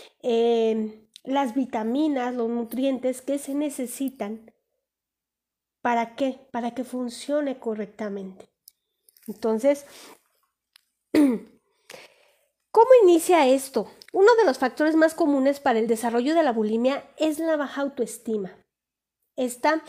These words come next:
provocada por críticas, comentarios ofensivos, lo que les decía al principio, el bullying, ¿sí? <clears throat> ¿Por qué? Porque hacen burla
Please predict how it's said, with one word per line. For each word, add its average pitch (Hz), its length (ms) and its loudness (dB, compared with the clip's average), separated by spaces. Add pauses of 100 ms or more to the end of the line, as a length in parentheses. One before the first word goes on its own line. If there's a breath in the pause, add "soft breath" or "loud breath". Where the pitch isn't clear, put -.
(180 loud breath)
provocada 240 640 0
por 214 200 -4
críticas, 269 600 -2
comentarios 226 560 -4
ofensivos, 233 840 -6
lo 262 220 -2
que 240 120 -2
les 220 160 0
decía 220 300 -2
al 247 80 -8
principio, 269 600 -4
el 208 140 -6
bullying, 262 420 -4 (800)
¿sí? 240 340 -6 (1200 soft breath)
<clears throat> 254 260 2 (640 loud breath)
¿Por 370 220 0
qué? 415 120 2 (100)
Porque 311 360 2
hacen 359 480 2
burla 269 640 0